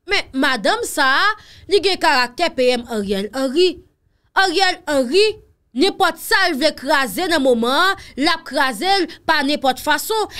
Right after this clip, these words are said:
E nenpòt sa, li vle konstwi nan moman tou, l ap konstwi l pa nenpòt fason." E men, medam e mesye, gwo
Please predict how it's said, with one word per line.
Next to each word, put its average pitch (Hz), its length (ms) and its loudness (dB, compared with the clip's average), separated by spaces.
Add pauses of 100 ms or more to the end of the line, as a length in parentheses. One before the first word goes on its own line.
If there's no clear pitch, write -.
E 392 140 2
nenpòt 381 340 0
sa, - 240 -2 (300)
li 302 120 4
vle 320 280 2
konstwi 330 480 0
nan 330 100 0
moman 247 320 0
tou, 349 300 -2 (160)
l 262 100 -2
ap 294 220 -2
konstwi 320 400 -2 (160)
l - 60 -4 (120)
pa 254 160 0
nenpòt 240 400 -2
fason." 285 480 -2 (260)
E - 80 -12
men, 494 140 0
medam 427 260 0
e 285 160 -2
mesye, 254 480 -2 (400)
gwo 277 220 2